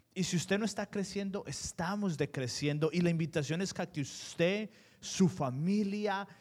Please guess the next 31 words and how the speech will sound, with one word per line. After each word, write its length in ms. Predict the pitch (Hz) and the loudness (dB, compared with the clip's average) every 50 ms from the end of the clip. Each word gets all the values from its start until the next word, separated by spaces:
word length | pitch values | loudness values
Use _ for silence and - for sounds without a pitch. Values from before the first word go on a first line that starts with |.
| - - - | -20 -20 -20
si 160 | - - - 127 | -14 -10 -10 -10
usted 200 | - - 143 139 | -8 -6 -6 -6
es 60 | - | 0
soltero, 720 | - 175 147 139 - - - 190 196 202 208 202 202 190 | 2 2 2 2 2 0 2 2 4 4 2 2 2 2
si 140 | 160 - 147 | 2 0 0
usted 220 | 135 - - 143 | -2 0 0 0
es 180 | 135 139 143 143 | 2 2 2 0
bu-, 260 | 139 135 143 170 160 - | 2 4 4 4 4 4
abuelo, 640 | - 156 156 156 156 180 180 180 185 185 180 180 165 | 4 2 2 4 4 4 6 6 6 6 6 4 4
si 160 | - - 147 | 4 4 4
es 180 | 135 131 - - | 4 4 2 0
tío, 360 | - 175 170 175 180 165 - | 0 0 2 2 2 0 0
que 160 | - 151 143 | -4 -6 -8
cada 380 | - - 180 170 185 190 196 202 | -6 -4 -2 0 0 0 0 -2
uno 260 | 214 208 208 208 214 | 0 0 0 2 2
de 80 | 185 156 | 2 2
ustedes 420 | 143 - - 156 165 175 - - - - - - - _ - | 2 2 2 2 2 2 0 -2 -6 -18 -20 -20 -20 _ 0
puedan 440 | - 170 180 180 185 190 196 202 | 4 6 6 8 6 4 2 -2
crecer 640 | - - - 135 123 113 - - - 156 165 175 - - | -2 -2 -2 -2 0 -2 -2 -2 0 0 0 0 0 -2
aquí 460 | 135 143 - - - - 226 254 247 | -4 -6 -6 -6 -6 -4 -2 -2 -2
en 120 | 214 175 | -2 -2
esta 380 | 147 131 - - - 156 147 - | -2 -2 -4 -2 -4 -4 -4 -4
casa, 440 | - 143 135 135 131 - 180 180 180 - - - - | -2 -2 -2 -2 -2 -2 -2 -4 -4 -6 -12 -10 -6
en 160 | 131 131 131 | -4 -4 -4
Casa 460 | - - - 175 185 185 - - 160 | -4 -2 -2 0 0 0 0 0 2
Evidencias. 720 | 135 120 110 101 90 87 85 - - - - - - - - _ _ _ _ _ _ _ _ _ _ - | 2 2 0 -2 -4 -4 -6 -8 -10 -10 -12 -12 -14 -16 -18 _ _ _ _ _ _ _ _ _ _ 0
Y 60 | 156 | 2
después 300 | 170 160 - 214 208 - 233 | 2 4 4 2 2 2 2
hablamos 560 | 233 233 226 226 226 214 220 202 - - - - - - - _ - | 0 2 0 -2 -2 -2 -2 -4 -4 -6 -10 -16 -20 -20 -20 _ -6
de 160 | 131 131 135 | -2 0 0
practicar, 840 | - - 135 123 117 - - 117 - - - 147 110 98 - - | 0 0 -2 -2 -4 -6 -8 -10 -10 -6 -4 -4 -4 -4 -4 -8